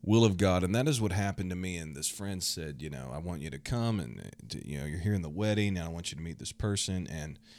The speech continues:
I almost didn't, but something inside of me just said, "Go and meet her." And I introduced myself to the lovely Sister Anna, and I will never forget that handshake. July twelfth, two thousand and eight. It was just like, bam. It wasn't love at first sight, but it was like an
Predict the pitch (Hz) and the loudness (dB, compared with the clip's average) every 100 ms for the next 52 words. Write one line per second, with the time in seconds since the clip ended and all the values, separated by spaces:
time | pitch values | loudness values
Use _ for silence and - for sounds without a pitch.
0 | - - - 123 147 196 190 - 147 123 | -20 -20 2 10 10 12 10 10 10 10
1 | 92 85 139 151 156 139 - 104 95 92 | 6 8 8 8 6 6 8 6 6 2
2 | 87 - 90 90 82 92 95 92 85 82 | 2 4 4 2 2 4 4 4 2 0
3 | 78 87 87 90 90 87 113 - 90 87 | 0 0 0 0 0 2 0 0 0 2
4 | - 90 95 - - 85 82 80 80 82 | 2 2 2 -2 -2 -2 0 0 0 -2
5 | 87 - 85 85 80 82 71 58 80 78 | 0 0 0 -2 0 0 -2 -2 -4 -6
6 | 82 95 143 170 - 127 113 95 85 80 | -2 2 4 4 2 2 0 0 -4 -8
7 | 64 - - - - - _ - - - | -10 -10 -8 -10 -14 -20 _ -20 -18 -4
8 | 90 95 98 - 85 78 - 87 85 78 | 2 4 4 2 0 0 -4 -2 0 0
9 | 90 85 71 69 - 107 117 - 82 82 | 0 0 -2 -4 -4 -2 -2 0 -2 -2
10 | - 90 87 92 80 65 - - - - | -4 -4 0 0 0 -6 -12 -20 -20 -20
11 | - - - - - - 117 156 208 156 | -20 -20 -20 -20 -20 2 8 12 12 12
12 | 120 120 131 123 120 117 - 113 95 101 | 10 8 8 6 6 8 10 10 8 8
13 | 147 110 90 80 78 | 6 6 2 0 -2